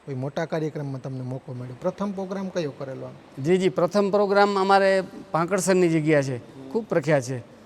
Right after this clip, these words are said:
Speaker 2: એમાં નિરંજન બાપુથી માંડી લક્ષ્મણ બારોટજી, બધા ગુજરાતના કલાકારો આવી ગયા છે. અ, આ પ્રોગ્રામ કર્યા પછી મને, અ, પહેલો જ બે ત્રણ વર્ષ શરૂઆતના પ્રોગ્રામ મને એ મળ્યા.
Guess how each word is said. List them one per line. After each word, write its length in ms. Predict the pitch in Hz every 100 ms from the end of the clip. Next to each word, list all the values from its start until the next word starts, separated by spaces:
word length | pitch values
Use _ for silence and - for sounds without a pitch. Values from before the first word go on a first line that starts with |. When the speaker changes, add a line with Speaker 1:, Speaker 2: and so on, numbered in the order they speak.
| - - - -
Speaker 2:
એમાં 440 | 151 156 156 147 - - - - - - 131
નિરંજન 440 | 151 180 180 170
બાપુથી 420 | 170 170 170 156
માંડી 280 | 160 165 160
લક્ષ્મણ 400 | 151 143 - 151
બારોટજી, 500 | 143 151 143 139 139 131 - -
બધા 380 | 214 202 233 170 - - -
ગુજરાતના 440 | 151 165 160 151
કલાકારો 440 | 143 143 143 139 131
આવી 180 | 131
ગયા 140 | 127 123
છે. 240 | 120 - - - - -
અ, 40 | 123 139 143
આ 200 | - 175
પ્રોગ્રામ 480 | 175 185 185 196 190
કર્યા 180 | 190 196
પછી 220 | 196 180
મને, 200 | 185 185
અ, 380 | 175 - 165 165
પહેલો 300 | 170 185 202
જ 40 | 190 185
બે 160 | 170
ત્રણ 200 | 180 185
વર્ષ 240 | 180 185 165
શરૂઆતના 400 | 180 180 170 165
પ્રોગ્રામ 400 | 160 170 170 160
મને 260 | 156 151
એ 40 | 147
મળ્યા. 280 | 139 127